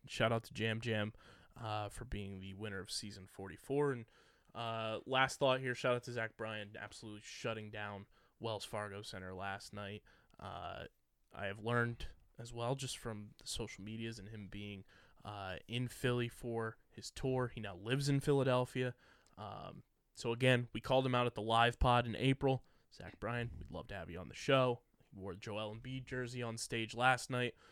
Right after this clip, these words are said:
We'll see what he wears tonight, if it's a, a Flyers jersey or if it's another Sixers jersey. Obviously, he, uh, made his way onto Philly sports Twitter by just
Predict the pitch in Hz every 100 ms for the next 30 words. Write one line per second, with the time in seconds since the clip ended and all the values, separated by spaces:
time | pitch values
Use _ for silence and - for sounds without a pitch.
0 | - _ - - 95 95 85 95 - -
1 | 107 107 - - 95 - 87 87 - -
2 | - 127 123 120 120 123 123 120 110 101
3 | - - 98 85 85 - - - - -
4 | - 170 - 151 135 143 131 127 110 104
5 | - 104 95 110 _ _ - 110 87 76
6 | 87 113 - 127 139 131 120 120 113 107
7 | - 110 101 98 - - - 139 120 -
8 | 117 104 - 107 92 95 90 87 - -
9 | -